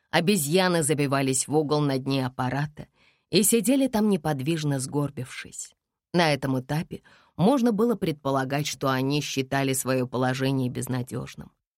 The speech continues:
Реакция обезьян была настолько характерной, что Харлоу прозвал свой аппарат «колодцем отчаяния». Его эксперименты продемонстрировали, что совершенно здоровая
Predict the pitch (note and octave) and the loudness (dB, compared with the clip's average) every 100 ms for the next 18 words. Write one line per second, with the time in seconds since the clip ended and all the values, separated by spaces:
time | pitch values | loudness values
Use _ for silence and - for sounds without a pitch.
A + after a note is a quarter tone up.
0 | _ _ - E3+ E3+ D#3 - C#3 C3 B2+ | _ _ 0 4 4 2 0 0 2 0
1 | B2+ C#3+ E3+ F#3+ - _ - F3+ F#3 E3+ | 0 -2 -2 -4 -12 _ 0 4 4 2
2 | D#3+ - D#3+ C#3 C3 C3 B2+ B2 - D#3+ | 0 2 2 2 -4 -2 -2 -2 -2 -2
3 | E3+ F#3 F#3+ _ _ - - F3 D#3 - | -2 -6 -10 _ _ -14 0 2 2 2
4 | E3 F3 F#3 F3+ - D3 D3+ C3 D3 D3 | 0 2 0 0 0 0 0 2 2 2
5 | C#3+ C3+ C3 B2+ C#3 C3 C3+ D#3+ _ _ | 0 0 -2 0 -4 -2 -4 -6 _ _
6 | _ - E3+ E3 D#3+ D3+ C#3 C3+ C3 - | _ 0 2 4 2 0 -2 -2 -2 -6
7 | C#3 B2+ B2 A2 - _ _ _ _ _ | -6 -4 -6 -10 -14 _ _ _ _ _
8 | _ _ - D#3 D3+ D#3+ C3 - - C#3+ | _ _ -4 0 2 2 2 -4 0 2
9 | C#3 C#3+ E3+ E3+ D#3 D#3+ D3+ D3 D3 C#3 | 2 2 0 -2 -4 -2 0 0 0 -2
10 | - D3 C3+ B2+ A#2+ - _ _ _ _ | -2 -2 -2 -4 -8 -12 _ _ _ _
11 | - F3 E3 D#3 D#3+ D3+ - C4+ B3 G3 | -2 0 0 0 0 -2 0 2 2 0
12 | D#3+ D#3 D3 C#3+ B2 - | -2 -2 0 0 -2 -8